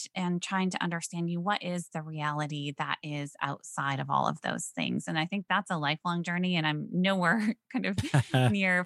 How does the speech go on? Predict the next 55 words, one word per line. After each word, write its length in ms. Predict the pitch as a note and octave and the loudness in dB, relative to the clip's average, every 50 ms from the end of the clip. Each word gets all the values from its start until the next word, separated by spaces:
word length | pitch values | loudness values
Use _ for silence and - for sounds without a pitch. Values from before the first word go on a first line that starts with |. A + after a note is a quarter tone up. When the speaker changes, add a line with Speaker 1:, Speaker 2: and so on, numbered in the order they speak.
| - | 0
Speaker 1:
finished 400 | G#3+ A3 G#3 G3 G3+ A3 - - - | 0 2 2 2 0 0 -4 -2 0
with 160 | G3 F#3 F#3 - - | 0 0 0 0 -2
even 260 | G3 G#3 F#3 G3 F#3 | -2 -2 0 0 0
addressing 420 | F3+ F3 F3+ E3+ G3 - - F3 E3 | 0 0 0 0 0 0 -2 -4 -4
the 80 | E3 | -4
questions 420 | - - - D#3+ - - E3+ E3 D#3 | -2 -2 -2 -2 -2 -4 -6 -4 -2
that 100 | E3 D#3 | -2 -2
are 40 | D#3 | -2
in 80 | E3 | -2
front 200 | - - D#3 D#3+ | -2 -2 -2 0
of 60 | E3+ | 0
me, 140 | F3+ F#3+ G3 | -2 -2 -2
but 180 | F#3 F3+ F3 - | 0 0 0 0
I'm 140 | - F3 D#3 | 0 2 2
also, 300 | D#3 E3+ - - D#3 D3+ | 0 0 0 -2 -2 -2
you 160 | - - E3+ | -2 -2 -2
know, 100 | E3 D#3+ | 0 0
not 80 | - | 0
in 60 | - E3 | 0 0
any 220 | D#3 D#3 D#3 D#3+ | 0 0 0 0
hurry 320 | D#3+ F3+ D#3+ D3+ C#3+ D3 D3 | 2 2 2 4 2 0 -2
to 100 | - E3 | -4 -4
try 220 | - - D#3+ D3 | -2 0 0 0
to, 200 | C#3+ C#3+ C#3+ - - | 2 0 0 0 -2
you 80 | - E3 | -4 -4
know, 220 | D3 C3+ C#3+ - - | -4 -2 -4 -4 -2
work 160 | - F3 F3 - | -2 -2 0 0
my 100 | F3 D#3+ | 0 0
way 160 | D#3 D3 D3+ | 0 0 -2
through 180 | - - D#3+ D3+ | -2 -4 -6 -4
them 140 | D3+ D3 C#3+ | -2 2 2
all 240 | C#3 C#3 D#3 F3+ - - | 4 4 4 2 -2 -6
i-, 100 | - - - | -10 -4 -2
in 100 | G3+ F#3+ | -2 0
time. 360 | - - D3+ - - - F3+ - _ _ _ _ _ _ | 0 0 -2 -2 -4 -6 -8 -10 _ _ _ _ _ _
Speaker 2:
Yeah. 420 | B2+ A#2+ A2+ A2+ A2 G#2+ G#2 G2+ - _ _ _ _ _ _ _ _ _ _ _ _ _ _ _ _ _ _ _ - | 0 2 4 4 4 2 0 -2 -4 _ _ _ _ _ _ _ _ _ _ _ _ _ _ _ _ _ _ _ 2
That's 220 | B2+ B2+ - - - | 2 4 4 4 4
interesting. 580 | D3 C#3 B2+ B2+ B2+ A2+ - B2 A2+ G#2+ G2+ | 4 6 6 6 6 6 6 6 4 4 4
Did, 220 | G#2 B2+ D3 D#3+ - | 4 2 2 2 4
was 220 | F3+ E3+ D#3+ C#3+ C#3 | 2 4 4 4 6
that 140 | E3 F#3+ A3+ | 4 4 4
affected 520 | A3+ - - E3 E3+ E3 - F3+ E3+ D3 | 2 2 2 4 2 4 4 2 2 2
by 380 | C#3 D3+ C#3+ C#3+ C#3+ C#3+ C#3 C3 - | 4 4 6 6 6 6 6 4 4
kind 200 | - D3 D3 C#3+ | 4 6 6 6
of 120 | C3 B2 | 6 6
your, 380 | B2+ C3 B2+ B2 A#2 A#2+ B2 - _ _ _ _ _ _ _ - | 6 6 6 6 6 6 4 2 _ _ _ _ _ _ _ -6
your 380 | D#3 C#3 C3 B2 A#2+ A#2+ A#2+ - - | 0 2 4 6 6 4 4 2 2
emphasis 400 | C3+ B2+ - C#3 A#2+ C3 A#2+ C#3 | 2 4 4 6 6 6 6 6
on 140 | C3+ B2+ | 6 6
history 560 | G#2 B2 B2+ - - - C#3 C3+ C3 C3+ C3+ C3 | 6 6 4 4 4 2 4 4 6 6 6 6
and 140 | B2 A2+ | 6 6
your 160 | A#2 A2+ A2+ - | 6 4 4 6
interest 320 | - C3+ A#2+ C#3 B2+ B2 - | 6 6 6 6 4 4 2
in 120 | C#3 C3 | 4 6
history? 460 | C3 C3+ C3 - - D3 D3 D3 D3 | 6 6 6 4 2 2 2 2 0